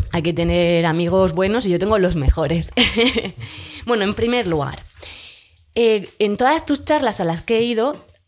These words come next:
eh, bueno, a mí la verdad que me, me ha llegado mucho, tú lo sabes, te lo he comentado muchas veces, porque es verdad que nos quedamos muchas veces en el sueño y no somos capaces de ese sueño materializarlo en un plan de acción.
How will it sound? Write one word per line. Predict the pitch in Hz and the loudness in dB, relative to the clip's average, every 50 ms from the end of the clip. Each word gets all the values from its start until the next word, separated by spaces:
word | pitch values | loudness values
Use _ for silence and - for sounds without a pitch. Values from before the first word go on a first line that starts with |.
| _ _ _ _ _ | _ _ _ _ _
eh, | - 208 202 196 190 185 180 180 | -4 -2 -2 0 0 0 0 0
bueno, | 180 226 202 180 - - | 0 0 0 -2 -2 -4
a | 185 | -4
mí | 185 196 214 240 - | -2 -2 -4 -4 -6
la | - 196 175 170 | -6 -6 -4 -2
verdad | 170 180 208 | -2 -2 -2
que | 220 233 | -2 -2
me, | 196 175 170 170 160 | -2 -2 -2 -2 -2
me | 170 185 170 | -4 -2 -2
ha | 170 | -2
llegado | 190 220 254 302 262 214 185 | -2 -2 0 0 0 0 0
mucho, | 180 214 311 - - 233 190 | -2 -4 -4 -4 -4 -4 -2
tú | - 190 | -2 -2
lo | 190 190 | -2 -2
sabes, | 185 214 220 277 285 | 0 0 0 0 0
te | - 202 | 0 -2
lo | 180 | 0
he | 180 | 0
comentado | - 190 190 185 196 202 196 190 202 202 | -2 -2 -2 -4 -4 -2 0 0 0 0
muchas | 208 202 - 214 208 202 | -2 -4 -6 -6 -6 -6
veces, | 185 233 247 - 330 370 359 - - - - - - - - - | -6 -8 -6 -8 -10 -12 -12 -16 -20 -20 -20 -20 -20 -20 -12 -4
porque | - 214 202 214 220 | -4 -2 -2 -2 -2
es | 214 | -2
verdad | 240 254 262 247 277 294 | -2 -2 -2 -2 -4 -4
que | 285 277 | -2 -2
nos | 226 202 190 | -2 -4 -4
quedamos | - 202 190 202 220 240 254 240 | -4 -2 -2 0 0 0 -2 -2
muchas | 247 247 - 254 247 226 | -4 -4 -2 -4 -4 -2
veces | 226 262 254 240 208 - | -2 -4 -4 -4 -4 -4
en | 202 180 175 | -4 -2 -2
el | 170 160 165 | -4 -2 -2
sueño | - - - 262 285 302 294 277 285 294 277 - 190 | -2 -2 0 0 0 2 2 2 0 -2 0 0 2
y | 233 220 | 2 2
no | 208 208 208 | 0 -2 -2
somos | - 247 247 254 254 | -2 -2 -2 -4 -4
capaces | - - 220 220 233 233 254 - - 311 311 262 196 - | -4 -6 -4 -2 -2 -2 -4 -2 -2 -2 -2 -2 -4 -2
de | 190 175 165 - - | -2 -2 -2 -2 -4
ese | - 233 - 285 269 | -4 -4 -2 -2 -2
sueño | - - 277 285 294 294 | -2 0 0 2 2 2
materializarlo | 254 220 190 - 196 175 185 180 175 180 180 - - 226 226 254 277 285 | 2 0 0 -2 -2 0 0 0 -2 -2 -4 -2 -2 -2 0 0 0 0
en | 262 208 | 0 0
un | 196 202 196 | -2 -4 -4
plan | - 175 170 175 175 | -4 -4 -2 -2 -4
de | 156 151 | -4 -6
acción. | 151 - - - 165 160 160 147 - | -8 -10 -12 -12 -10 -10 -10 -12 -14